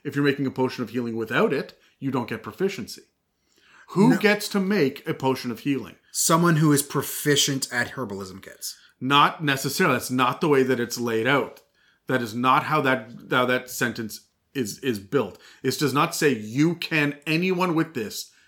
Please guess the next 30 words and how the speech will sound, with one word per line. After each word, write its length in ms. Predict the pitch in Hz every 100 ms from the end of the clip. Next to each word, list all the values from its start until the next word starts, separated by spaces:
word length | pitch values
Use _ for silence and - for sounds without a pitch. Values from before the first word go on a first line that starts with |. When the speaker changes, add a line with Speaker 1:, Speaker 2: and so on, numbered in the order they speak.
| _ -
Speaker 1:
can 220 | 131 127
make 220 | 131 131
a 60 | 127
potion 600 | - 123 113 120 123 117
of 140 | 117 -
healing. 340 | 107 92 85 _ - _ -
This 180 | 143 143
says 300 | 131 123 - 143
if 260 | 151 156
you 140 | 185 196
are 80 |
making 340 | 185 135 135 143
a 60 |
potion 360 | - 123 131 151
of 60 | 143
healing 440 | 139 120 98 95 _ _ _ _
and 360 | 143 143 151 151
you 140 | 175
have 220 | 143 147 151
an 80 |
herbalism 560 | 151 156 156 131 104 101
kit, 300 | - 98 - _ _ _
you 220 | 113 127
will 180 | 131 139 139
add 220 | 127 127
your 120 | 123 127
proficiency 760 | 117 101 - 135 151 135 151
bonus 420 | 123 117 113 113 -
to 120 | 131
making 540 | 123 127 127 92 85